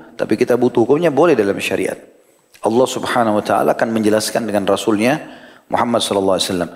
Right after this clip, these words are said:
Kemudian juga dari ayat ini perlu kita garis bawahi, teman-teman, <clears throat> bahwasanya Islam sangat peduli dengan masalah seksual, ya. Terbukti ayat turun dengan sangat jelas.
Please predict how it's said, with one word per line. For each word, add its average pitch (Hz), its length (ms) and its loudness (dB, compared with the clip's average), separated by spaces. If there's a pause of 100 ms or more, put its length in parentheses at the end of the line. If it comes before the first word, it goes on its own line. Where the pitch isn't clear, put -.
(320)
Kemudian 170 240 2
juga 196 160 6
dari 151 160 4
ayat 147 240 4
ini 175 80 0
perlu 151 240 0
kita 147 160 2
garis 120 240 0
bawahi, 127 240 4
teman-teman, 123 480 -2 (240)
<clears throat> 139 260 0
bahwasanya 139 460 0
Islam 143 320 0
sangat 120 240 0
peduli 131 240 0
dengan 123 400 0 (560)
masalah 131 320 2
seksual, 127 720 0 (400)
ya. - 400 -4 (600)
Terbukti 120 800 0
ayat 143 480 -2
turun 156 320 4
dengan 117 160 2
sangat 113 320 0
jelas. 104 480 0